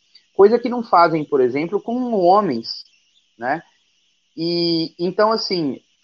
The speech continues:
a minha inspiração é única e exclusivamente de querer ter uma vida plena, uma vida tranquila, uma vida certa, de tomada de decisões corretas, porque não existe nada pior,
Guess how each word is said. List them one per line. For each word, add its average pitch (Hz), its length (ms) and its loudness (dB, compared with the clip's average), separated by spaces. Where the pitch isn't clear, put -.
a 160 120 2
minha 220 160 0
inspiração 214 720 0
é 208 100 2
única 226 300 -2
e 226 40 -4
exclusivamente 185 920 -2
de 196 380 -6
querer 190 760 4
ter 185 120 4
uma 185 200 0
vida 175 240 -2
plena, 151 480 -2
uma 120 200 -6
vida 139 260 -8
tranquila, 147 640 -8
uma 160 100 -6
vida 160 260 -4
certa, 170 720 -2
de 127 140 -2
tomada 185 680 4
de 160 120 -4
decisões 147 640 -6
corretas, 127 600 -4
porque - 560 -2
não 214 240 -2
existe 196 380 -4
nada 196 300 -2
pior, 135 500 2